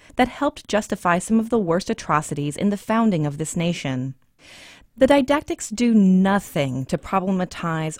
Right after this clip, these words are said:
or fully contextualize these works, and it comes off as culturally insensitive,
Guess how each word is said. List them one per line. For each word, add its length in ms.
or 280
fully 280
contextualize 1080
these 260
works, 600
and 80
it 100
comes 360
off 260
as 140
culturally 560
insensitive, 840